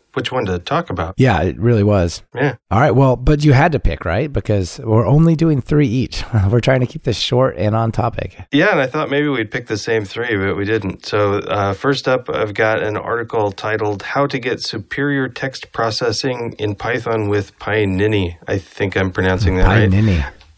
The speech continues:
Speaker 1: Or maybe it's Nini. I, I'm not sure.
Speaker 2: PyNini?
Speaker 1: Like the, uh, the Knights of Ni from, uh,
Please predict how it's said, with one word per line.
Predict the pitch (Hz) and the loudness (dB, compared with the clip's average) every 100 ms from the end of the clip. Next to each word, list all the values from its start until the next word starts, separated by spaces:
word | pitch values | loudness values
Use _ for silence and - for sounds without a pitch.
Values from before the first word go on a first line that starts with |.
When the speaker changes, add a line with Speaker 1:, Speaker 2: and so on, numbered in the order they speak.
| - - | -16 -2
Speaker 1:
Or | 117 123 | 0 2
maybe | 135 139 | 2 0
it's | 135 | -2
Nini. | 110 113 113 113 120 92 | -2 -2 0 0 0 0
I, | 92 92 | 0 -2
I'm | - 98 | -2 -4
not | 95 | -4
sure. | - 101 | 0 4
Speaker 2:
PyNini? | 131 131 139 170 175 _ | 6 6 6 4 0 _
Speaker 1:
Like | 123 113 104 | -2 0 0
the, | - 104 98 | 0 0 2
uh, | 95 | 0
the | 90 98 | -2 -2
Knights | 95 98 92 | 0 0 -2
of | 101 95 | -4 -2
Ni | 95 98 101 | 0 0 -2
from, | - - 95 90 | -8 -2 -2 0
uh, | 92 90 | 0 -2